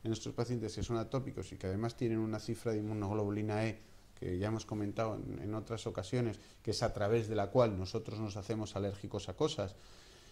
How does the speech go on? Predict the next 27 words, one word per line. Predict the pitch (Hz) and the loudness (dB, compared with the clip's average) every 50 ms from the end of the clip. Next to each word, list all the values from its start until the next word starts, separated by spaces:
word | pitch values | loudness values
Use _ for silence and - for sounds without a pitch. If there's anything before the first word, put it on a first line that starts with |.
| - - - - - - - - - - - - - | -20 -20 -20 -20 -20 -20 -20 -20 -20 -20 -20 -12 -4
la | - 104 104 | -2 0 4
tienen | - 135 127 127 123 | 6 8 8 10 10
muy | 120 127 135 139 | 10 10 10 10
alta, | 139 143 143 135 135 - 135 143 143 | 10 10 8 6 4 2 0 0 2
con | - 110 104 | 2 2 2
lo | 104 101 | 2 4
cual | 131 123 120 120 | 6 4 6 6
pueden | - 143 139 139 131 120 | 6 8 8 10 8 8
aparecer | 110 - 117 107 110 107 104 - 123 113 | 6 6 6 6 6 6 6 6 6 8
algunas | 107 107 104 123 123 120 110 | 8 6 6 6 4 4 4
veces | 113 127 107 117 104 - | 4 2 2 2 2 2
cifras | - 120 - 120 113 104 92 | 0 0 2 2 2 2 4
de | 104 101 | 4 2
I | 110 107 | 2 2
G | - - 127 120 120 120 | 2 4 6 8 8 8
específica | 117 - - 117 - - 127 120 - 123 110 - 104 90 - - - - - - | 6 4 2 0 2 2 2 2 2 0 2 2 2 0 0 -4 -10 -20 -8 -6
pequeñitas | - 95 - 104 104 120 131 135 131 - 104 95 98 - | -4 0 2 4 8 8 8 8 8 6 2 2 2 2
a | 95 | 2
determinados | 95 92 101 95 98 104 117 127 127 - 131 | 2 2 2 2 2 4 4 4 4 4 4
alimentos | 120 120 123 131 135 135 135 160 151 147 - - | 4 6 6 6 6 6 4 4 2 2 0 -2
y | 117 104 | -2 -2
que | 98 - - 107 110 | 0 2 4 4 4
eso | 117 - - 127 | 4 4 4 4
no | 127 127 123 | 4 4 4
signifique | - 120 113 110 104 - 110 - - 104 | 2 2 2 2 2 0 0 0 0 2
nada. | 123 147 127 92 85 | 2 2 2 2 0
Y | 85 87 | 0 -2